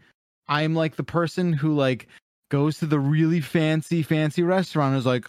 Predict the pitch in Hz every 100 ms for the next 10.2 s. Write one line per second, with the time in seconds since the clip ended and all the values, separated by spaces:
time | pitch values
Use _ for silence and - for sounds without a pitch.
0 | - 180 190 - 143 120 - _ - 135
1 | 120 - 180 147 113 - - 135 110 104
2 | - 139 110 113 113 _ _ - 143 135
3 | 120 143 - _ _ - 131 123 120 120
4 | - - 135 156 123 110 117 131 127 123
5 | 135 131 - 131 127 131 127 - 156 156
6 | 139 120 - 131 120 - 180 143 131 -
7 | _ _ _ _ _ 143 139 156 139 123
8 | 117 113 110 107 101 - 123 - 113 110
9 | 110 - 127 117 - 120 113 113 107 -
10 | 62 -